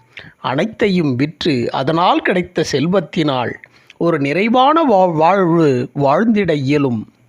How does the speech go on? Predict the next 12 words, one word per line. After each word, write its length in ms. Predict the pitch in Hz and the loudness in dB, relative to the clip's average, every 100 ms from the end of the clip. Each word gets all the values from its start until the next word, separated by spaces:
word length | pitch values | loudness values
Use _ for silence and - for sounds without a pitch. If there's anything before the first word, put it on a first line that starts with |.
| - _ _ - - - | -20 _ _ -20 -18 -2
ஆக 680 | - 302 247 220 135 107 - - _ _ _ _ _ _ _ - - | 0 0 2 2 0 -4 -10 -20 _ _ _ _ _ _ _ -20 -10
இந்த 600 | 175 226 254 247 185 135 117 | 0 2 4 2 2 0 0
உலகில் 720 | 156 208 247 - 220 135 - - _ _ _ _ - - - | 0 2 2 0 0 0 -6 -16 _ _ _ _ -20 -20 -6
நிம்மதியாக 1120 | 156 196 240 277 269 262 254 254 247 247 254 - _ | 0 2 2 4 2 4 2 2 2 2 -2 -8 _
செல்வத்துடன் 1120 | - - 175 196 254 262 247 196 175 127 - 139 | -16 -4 0 2 0 0 0 2 0 -2 -4 -6
வாழ்ந்திட 800 | 143 139 147 220 202 165 135 - - - - - - | 0 2 2 2 2 2 -2 -4 -10 -20 -20 -20 -8
அனைத்திற்கும் 960 | 143 147 190 185 277 220 - 311 370 - - _ | -4 -2 -4 0 -2 -2 -2 -2 -2 -14 -20 _
இந்த 680 | 170 165 165 151 127 117 - 160 | -2 0 2 0 -2 -4 -6 -2
மார்கழியில் 680 | 139 143 180 196 160 147 135 | 0 2 2 0 0 -2 -2
நாம் 360 | 135 127 120 175 - | -2 -2 -6 -8 -6
பாவை 560 | 147 139 185 190 143 | -2 0 0 0 0
நோன்பிருந்து 920 | 123 143 185 165 170 147 131 139 117 | 0 0 0 0 0 0 -2 -2 -4